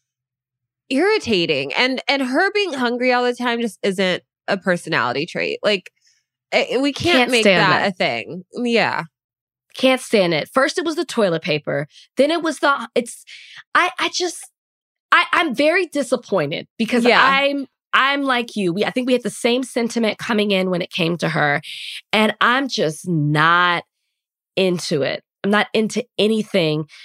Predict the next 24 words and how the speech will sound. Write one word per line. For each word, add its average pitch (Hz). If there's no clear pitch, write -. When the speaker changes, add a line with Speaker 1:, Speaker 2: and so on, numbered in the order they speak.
Speaker 2:
that 196
she's 190
bring-, 185
even, 403
dare 339
I 539
say 453
it, 523
not 190
even 494
that 480
wowed 466
by -
the 466
fashions 415
from 285
the 262
show 185
that 247
she's 240
bring-, 226
not 269
even 554
that 523